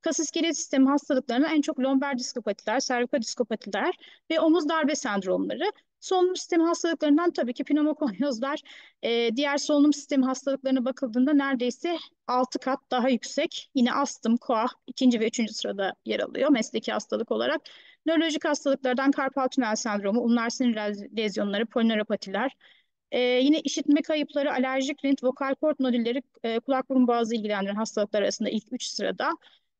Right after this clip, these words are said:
E, iritan kontak dermatitler, intoksikasyonlardan tabii kurşun maruziyetleri hala, e, bizim en çok gördüğümüz,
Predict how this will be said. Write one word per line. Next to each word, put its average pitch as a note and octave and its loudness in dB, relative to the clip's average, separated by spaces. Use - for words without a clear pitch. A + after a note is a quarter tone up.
E, C4+ 2
iritan D4+ 2
kontak C#4 2
dermatitler, A3+ -2
intoksikasyonlardan C#4+ 2
tabii B3+ 0
kurşun C4 0
maruziyetleri A#3 0
hala, A#3+ 0
e, A3 0
bizim A#3+ 2
en A#3+ 2
çok A#3 -2
gördüğümüz, A#3 0